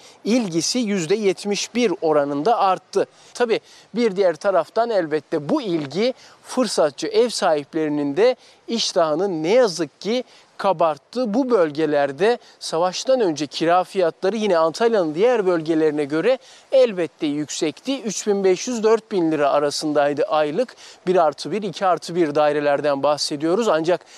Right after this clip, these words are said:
savaş döneminde bu fiyatlar bir anda on beş, yirmi bin liraları buldu. Hatta mobilyalı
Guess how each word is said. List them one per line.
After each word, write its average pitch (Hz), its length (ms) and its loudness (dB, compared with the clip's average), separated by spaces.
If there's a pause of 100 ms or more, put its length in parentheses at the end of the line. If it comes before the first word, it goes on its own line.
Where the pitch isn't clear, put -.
(180)
savaş 180 640 -2
döneminde 170 760 0 (500)
bu 262 180 0 (140)
fiyatlar 185 640 0
bir 226 100 0
anda 170 260 2
on 208 280 0
beş, 214 260 -2
yirmi 196 280 2
bin 190 180 4
liraları 143 460 2
buldu. 151 280 -2
Hatta 202 500 0 (380)
mobilyalı 220 920 2